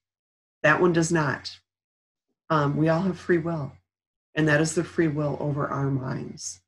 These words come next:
and in turn, our emotional state. It's up to us. And what we do impacts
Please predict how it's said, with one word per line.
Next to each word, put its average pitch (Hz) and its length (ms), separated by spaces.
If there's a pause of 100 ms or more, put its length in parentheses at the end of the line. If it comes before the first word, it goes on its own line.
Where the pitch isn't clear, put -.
(440)
and 151 100
in 147 120
turn, 143 560
our 147 140
emotional 135 460
state. - 480 (340)
It's 139 140
up 165 180
to - 160
us. - 460 (720)
And 165 460
what 180 240
we 208 100
do 170 240
impacts 151 800